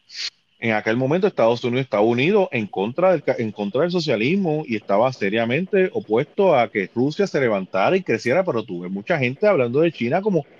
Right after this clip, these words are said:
"Mira Disney". ¿Sabes cuántas, cuántas películas Disney ha hecho con un tema en base a los chinos? Que si Mulan, que si la del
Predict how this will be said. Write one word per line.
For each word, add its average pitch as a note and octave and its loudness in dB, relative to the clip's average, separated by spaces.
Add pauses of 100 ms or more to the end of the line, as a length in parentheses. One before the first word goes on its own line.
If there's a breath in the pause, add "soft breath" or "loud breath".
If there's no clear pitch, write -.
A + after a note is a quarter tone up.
(160)
"Mira C3 4
Disney". G3+ 4 (760)
¿Sabes A#3 2
cuántas, B3+ 4 (280)
cuántas A3 0
películas G#3 2
Disney G#3 4
ha G3 2
hecho F#3 0 (360)
con C3+ 4
un E3+ 2
tema F#3 2 (120)
en C3+ 0
base C#3+ 2
a F#3+ 4
los F#3 2
chinos? C#3+ -2 (1500)
Que G#3 4
si G3 2
Mulan, C3+ 4
que D3 0
si D3+ 2
la C#3+ 6
del C3 2